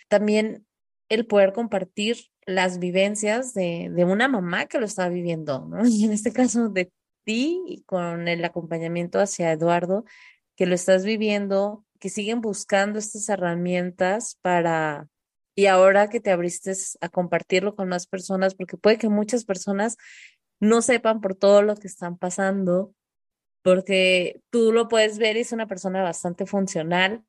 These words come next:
a Eduardo. Como tú dices, muchas personas se pueden decir, "Ah, es una crisis nada más", o, "Ah, es que está enojado, déjalo de consentir",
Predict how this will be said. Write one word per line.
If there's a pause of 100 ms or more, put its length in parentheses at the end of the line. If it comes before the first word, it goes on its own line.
(220)
a
Eduardo. (380)
Como
tú
dices,
muchas
personas
se
pueden
decir,
"Ah,
es
una
crisis
nada
más",
o,
"Ah,
es
que
está
enojado, (500)
déjalo
de
consentir",